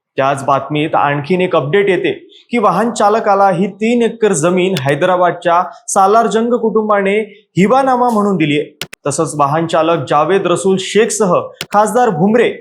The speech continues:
आणि आमदार विलास भुमरेंची आर्थिक गुन्हे शाखेकडून चौकशी सुरू आहे, अशी ही बातमी समोर येते. पण मग फक्त तीन एकर जमिनीची किंमत दीडशे कोटी कशी, असा प्रश्न सुद्धा उपस्थित केला गेला.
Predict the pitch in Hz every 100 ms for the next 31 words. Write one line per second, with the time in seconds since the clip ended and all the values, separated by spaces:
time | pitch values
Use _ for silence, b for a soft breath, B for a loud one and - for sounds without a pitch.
0 | - 143 151 147 151 165 165 147 147 233
1 | 139 143 156 170 160 165 165 139 139 185
2 | 160 143 156 185 226 190 - 175 185 170
3 | 170 B B - 226 240 254 254 - 214
4 | 156 - _ - 143 - 165 165 151 180
5 | 175 170 143 123 135 - - _ b b
6 | b b 262 269 262 240 226 247 226 220
7 | 226 254 254 247 247 202 214 226 226 226
8 | 226 220 208 190 151 165 202 - 262 269
9 | 226 269 180 160 147 - _ _ - 143
10 | 151 143 - 180 180 165 196 180 202 226
11 | 220 208 226 233 147